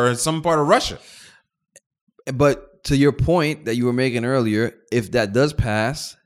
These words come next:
Speaker 2: then they'll be able to censor shit.
Speaker 1: Hell yeah. That's the
Speaker 2: Yeah.
Speaker 1: whole, that's the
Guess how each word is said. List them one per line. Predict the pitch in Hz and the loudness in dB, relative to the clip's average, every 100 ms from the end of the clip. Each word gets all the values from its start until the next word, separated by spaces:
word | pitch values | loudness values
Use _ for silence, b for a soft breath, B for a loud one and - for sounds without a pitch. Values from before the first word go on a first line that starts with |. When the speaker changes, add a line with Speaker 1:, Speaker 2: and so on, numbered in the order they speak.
| _ | _
Speaker 2:
then | - 92 107 117 | -18 -8 -4 -2
they'll | 101 92 | -2 -4
be | 92 | -4
able | 90 92 | -6 -8
to | 85 | -10
censor | 90 85 71 | -14 -14 -16
shit. | 73 - - _ _ _ _ _ _ _ | -16 -18 -20 _ _ _ _ _ _ _
Speaker 1:
Hell | - 135 147 | -6 -4 -2
yeah. | 151 302 | 0 0
That's | 143 220 - | 2 2 4
the | 220 | 2
Speaker 2:
Yeah. | 190 | 4
Speaker 1:
whole, | 285 262 - 165 | 4 2 -2 -2
that's | 233 | 0
the | 359 | 0